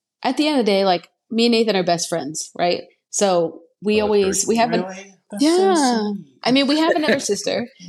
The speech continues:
Speaker 1: right? And, like, but you know, when you have siblings, like, I don't know if you have any siblings, but, you know, you gravitate towards one more than the other. And, like, we love our sister and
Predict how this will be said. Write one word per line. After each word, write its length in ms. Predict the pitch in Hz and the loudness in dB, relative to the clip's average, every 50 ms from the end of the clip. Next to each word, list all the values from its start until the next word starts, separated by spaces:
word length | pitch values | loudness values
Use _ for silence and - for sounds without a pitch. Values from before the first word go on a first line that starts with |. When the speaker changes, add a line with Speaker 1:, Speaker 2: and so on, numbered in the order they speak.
| 170 180 | -18 -6
Speaker 1:
right? 320 | 185 202 196 196 214 226 - - | -2 0 2 2 0 0 -2 -2
And, 140 | 220 220 | -2 0
like, 180 | 220 208 208 202 | 0 0 -2 -2
but 100 | - 277 | -4 -4
you 120 | 302 453 466 | -4 -2 -2
know, 120 | 440 381 370 | 0 0 0
when 120 | 330 320 | 0 0
you 140 | 311 294 320 | 0 0 0
have 140 | 311 262 254 | 0 0 -2
siblings, 640 | - - 240 226 202 214 214 202 202 226 254 269 - - | -2 -2 -2 -2 -2 -2 -2 -2 -2 -2 -4 -6 -6 -4
like, 340 | 208 202 196 190 190 - - - - _ _ _ | -2 -2 -2 -4 -6 -12 -20 -20 -20 _ _ _
I 120 | - 208 208 | -2 0 2
don't 160 | 220 214 240 | 2 2 2
know 160 | 247 240 226 | 2 2 0
if 140 | 220 214 - | 0 0 0
you 80 | 240 247 | 0 0
have 80 | 240 | 0
any 140 | 226 226 220 | 0 -4 -4
siblings, 420 | - - 202 190 202 202 208 202 | -2 -2 -2 0 -2 -2 -4 -2
but, 200 | - 202 180 - - - | 0 -2 -2 -2 -2 0
you 160 | 262 320 339 | 2 2 2
know, 80 | 294 | 2
you 180 | 269 262 247 233 | 2 2 2 2
gravitate 540 | 196 202 190 180 175 180 - 196 180 - - | 0 0 0 0 -2 -2 -2 -2 -2 -2 0
towards 240 | - 190 175 165 - | -2 -2 -2 -2 -4
one 320 | 190 175 160 165 190 180 _ _ _ _ _ _ _ - | -4 -4 -2 -4 -4 -6 _ _ _ _ _ _ _ -2
more 160 | 202 202 196 | 0 0 0
than 140 | 190 180 170 | 0 0 0
the 120 | 165 160 | 0 0
other. 320 | - - 170 190 254 269 - _ _ _ _ | 0 0 0 0 0 -2 -6 _ _ _ _
And, 160 | - 196 202 | -2 0 2
like, 180 | 196 196 196 196 | 2 2 2 2
we 100 | 269 285 | 2 2
love 180 | 262 233 220 208 | 2 2 2 0
our 100 | 202 196 | -2 -2
sister 440 | - - 185 - - 185 185 185 180 | -2 -2 -2 0 0 0 2 2 0
and 180 | 175 170 175 | 0 -2 -4